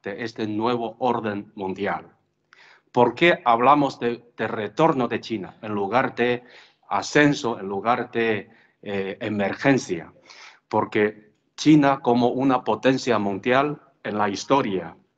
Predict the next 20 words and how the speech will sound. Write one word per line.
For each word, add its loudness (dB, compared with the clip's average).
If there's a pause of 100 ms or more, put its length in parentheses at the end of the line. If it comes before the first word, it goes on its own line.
(520)
siempre -2 (520)
había 0
estado 2 (560)
en -4
el -6
escenario 0
internacional. -6 (680)
Porque -10
durante 0
largo 4
tiempo, -4
siglos, -4 (560)
China 0 (340)
siempre 0 (420)
quedaba 4
como -8
una 2
de -6
las -6
potencias -4